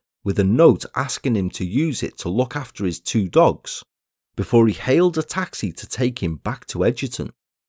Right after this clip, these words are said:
telling the taxi driver ferrying him he was in, I quote, "a right good mood." Arriving back at Blackburn Road, Hall, seemingly intent on destroying all that Celeste loved,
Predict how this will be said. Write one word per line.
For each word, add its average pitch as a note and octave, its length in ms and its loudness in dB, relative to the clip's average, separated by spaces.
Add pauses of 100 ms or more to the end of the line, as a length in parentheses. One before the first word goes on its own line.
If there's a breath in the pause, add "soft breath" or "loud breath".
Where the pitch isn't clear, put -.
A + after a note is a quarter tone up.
(140)
telling B2 340 0
the A2+ 80 0
taxi E3 400 -6
driver F#2+ 320 2
ferrying D3+ 560 -4
him E2 320 -6 (160)
he G#2 140 -2
was F#2+ 180 -2
in, A2+ 260 2 (280)
I - 80 -6
quote, - 560 2 (600)
"a D#2+ 100 -4
right F#2 460 -2
good G2 240 -2
mood." F2 460 -4 (2000)
Arriving D3 480 4
back C#3 220 0
at C3+ 100 -4
Blackburn C3 500 2
Road, D3+ 360 0 (300)
Hall, B2 420 6 (360)
seemingly D3+ 600 2
intent C#3 560 0
on G2 160 2
destroying G2 580 0 (140)
all B2 380 6
that - 120 2
Celeste A2+ 500 -4
loved, A#2+ 480 -2